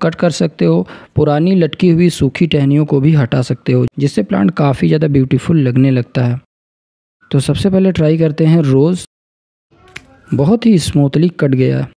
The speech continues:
ये तो भाई बहुत ही smoothly कट गया।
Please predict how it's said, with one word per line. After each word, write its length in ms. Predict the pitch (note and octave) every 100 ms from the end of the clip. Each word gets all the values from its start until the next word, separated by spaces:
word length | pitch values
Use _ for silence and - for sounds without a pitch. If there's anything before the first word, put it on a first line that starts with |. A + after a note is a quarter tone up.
| _ _ _ _ _ _ _
ये 180 | B2 E3+
तो 120 | F#3
भाई 140 | F#3
बहुत 260 | F#3 D#3+ F3
ही 100 | F3
smoothly 520 | - - C3 B2+ C#3+
कट 220 | D#3+ C#3 B2
गया। 260 | B2+ B2